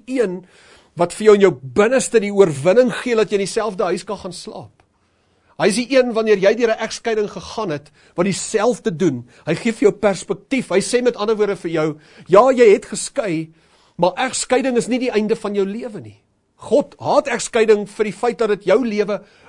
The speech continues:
potensieel kan verwoes. Maar ek weet van soveel mense wat aan die ander kant van daai trauma het hulle perspektief gekry. Hulle het geleer om hulle lewe reg te benader. Hulle het oorwinning in hulle binneste en hulle kan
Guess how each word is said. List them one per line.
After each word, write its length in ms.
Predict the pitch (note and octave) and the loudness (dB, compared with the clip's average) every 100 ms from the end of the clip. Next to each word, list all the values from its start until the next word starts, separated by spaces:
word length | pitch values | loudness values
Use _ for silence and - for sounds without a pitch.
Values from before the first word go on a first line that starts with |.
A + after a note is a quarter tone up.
| _ | _
potensieel 680 | G#3+ G#3+ A3+ - G3 F3 F#3 | -6 -2 -2 -2 -2 -2 -2
kan 160 | F#3 F#3 | -4 -8
verwoes. 500 | F#3 D3+ G#3+ A3+ - E3 | -8 -12 -12 -14 -6 -2
Maar 120 | G3+ | -2
ek 60 | C#4+ | -2
weet 100 | - | -6
van 120 | A3 | -8
soveel 400 | - E4 - D4+ | -8 -8 -8 -8
mense 400 | A#3 B3+ A#3 - - _ _ - | -8 -10 -12 -16 -18 _ _ -8
wat 160 | F3 G3 | -4 0
aan 100 | G3+ | 2
die 60 | |
ander 200 | G#3 A#3+ | 2 2
kant 220 | A#3 A3+ G3+ | 2 -2 -2
van 120 | G3+ | -2
daai 240 | D#3+ F3+ F3+ | -2 -2 -2
trauma 460 | G#3 G3 F3+ C3+ B2 _ _ | 0 0 0 -4 -8 _ _
het 140 | D3+ D#3 | -6 -2
hulle 120 | F3 | -2
perspektief 880 | E3+ F3+ F3 - F3 _ - F3+ - | 0 0 -2 -8 -12 _ -10 -10 -12
gekry. 320 | D3+ - C#3 C3 | -14 -10 -6 -4
Hulle 100 | D3 | -4
het 120 | - | -2
geleer 280 | E3 G3 G3+ | 2 4 4
om 80 | |
hulle 160 | F#3 F3 | 2 0
lewe 280 | D3+ D#3+ E3+ | 0 0 -2
reg 320 | B2+ C#3 C3 - - _ _ | -4 -8 -10 -14 -20 _ _
te 100 | - B2+ | -8 -6
benader. 480 | C#3+ C3 C3+ C3 - _ _ - - | -6 -8 -8 -10 -16 _ _ -16 -2
Hulle 160 | E3+ | 0
het 100 | F3 | 2
oorwinning 540 | G#3 C#3+ C3+ F3 G3+ F#3+ | 2 2 0 2 2 0
in 80 | F3+ | -2
hulle 140 | D#3 | -4
binneste 560 | B2+ D3 D#3 - - C#3 | -6 -6 -6 -8 -10 -10
en 160 | D#3+ | -6
hulle 140 | D#3 D#3 - | -6 -6 -4
kan 260 | E3+ D#3 | -2 -2